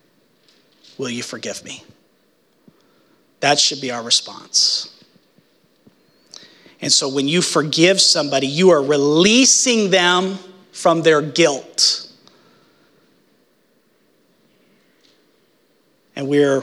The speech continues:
releasing them from the penalty of that guilt.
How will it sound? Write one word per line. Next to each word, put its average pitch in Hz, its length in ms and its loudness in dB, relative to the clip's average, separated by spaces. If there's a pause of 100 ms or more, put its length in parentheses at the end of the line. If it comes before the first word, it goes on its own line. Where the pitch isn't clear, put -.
releasing 147 640 2
them 139 180 -4
from 139 200 -6
the 127 100 -4
penalty 127 800 -6 (760)
of 127 180 -10
that 110 200 -10
guilt. - 600 -8